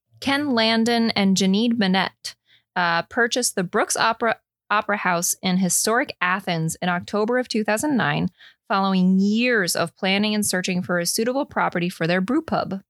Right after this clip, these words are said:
After another year of renovations, Crossroads Brewing Company opened with a seven-barrel brew house and a tiny tasting room where their first beer was poured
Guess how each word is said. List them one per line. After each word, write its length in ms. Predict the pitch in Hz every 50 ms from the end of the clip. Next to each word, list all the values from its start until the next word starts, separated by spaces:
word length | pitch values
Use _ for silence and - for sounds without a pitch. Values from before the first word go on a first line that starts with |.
| _ _ _ _ - _ _ _ -
After 300 | 185 190 196 - 208 202
another 280 | 190 190 190 196 220 214
year 440 | 208 196 190 185 196 220 240 254 -
of 140 | - 226 226
renovations, 760 | 220 233 294 262 180 156 165 - 165 175 208 294 - -
Crossroads 520 | - - - 196 185 190 - 190 185 180 -
Brewing 280 | - 196 190 202 202
Company 400 | 208 - 214 220 233 220 226 - -
opened 400 | 196 196 208 233 233 226 226 202
with 160 | 196 190 - -
a 100 | 180 175 175
seven-barrel 840 | - - - 202 214 240 254 254 247 214 214 214 220 226 226 220
brew 240 | 208 202 208 220 226
house 420 | 233 240 240 240 254 - - - - - - - _
and 120 | - 190 175
a 60 | 170
tiny 460 | - - - - 523 523 523 494 440 -
tasting 420 | 285 262 214 220 - - 214 208
room 300 | 202 202 202 208 208 196
where 140 | - 190 185
their 160 | 175 170 170
first 340 | - - 226 247 254 - -
beer 160 | 285 277 277
was 160 | 285 302 294
poured 400 | - - - 180 170 165 170 -